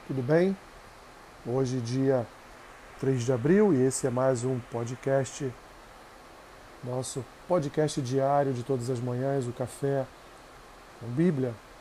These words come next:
O texto que eu tenho para ler com os irmãos nesta manhã e trazer uma breve reflexão se encontra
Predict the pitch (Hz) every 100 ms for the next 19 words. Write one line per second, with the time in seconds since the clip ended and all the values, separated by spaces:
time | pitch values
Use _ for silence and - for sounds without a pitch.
0 | - - - - 160 - 156 156 - 151
1 | 127 - - - - - - - 113 -
2 | 139 139 135 135 127 135 131 127 127 120
3 | 127 131 127 123 - 120 120 135 151 170
4 | 143 120 107 - - - - - 120 117
5 | 131 131 127 120 135 127 123 123 - 131
6 | - 165 190 190 214 - 139 143 143 131